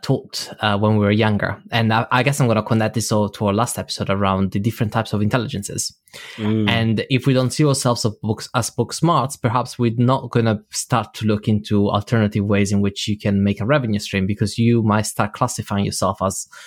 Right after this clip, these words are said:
Speaker 1: inadequate to follow that, uh, that path. But actually, no one is, a-, is taught this at, uh, at an educational level. And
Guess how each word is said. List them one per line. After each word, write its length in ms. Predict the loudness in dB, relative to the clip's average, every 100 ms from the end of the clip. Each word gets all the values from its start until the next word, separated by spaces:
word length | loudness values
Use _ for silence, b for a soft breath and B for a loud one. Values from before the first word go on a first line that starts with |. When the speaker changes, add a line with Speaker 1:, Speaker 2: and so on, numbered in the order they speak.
| B B B
Speaker 1:
inadequate 680 | 2 4 2 0 -6 -10 -10 -4
to 80 | -2
follow 280 | 0 0 0
that, 300 | -2 -6 -4
uh, 260 | 0 0 -2
that 160 | -6 -6
path. 360 | -10 -10 -18 _ B B B B B
But 180 | -4 -4 _ -2
actually, 600 | -2 0 2 2 2 2
no 160 | 2
one 220 | 4 2 2
is, 100 | 2
a-, 160 | -2 _ -2
is 280 | -2 -2 -4
taught 380 | -2 -2 -6 -6
this 400 | -4 -2 -6 -4
at, 300 | -2 -4 -2
uh, 140 | -2 0
at 120 | 0
an 180 | 2 0
educational 560 | 0 0 0 0 -2
level. 400 | -2 -6 -8 -12 _ _ -2
And 500 | 0 2 2 2 -2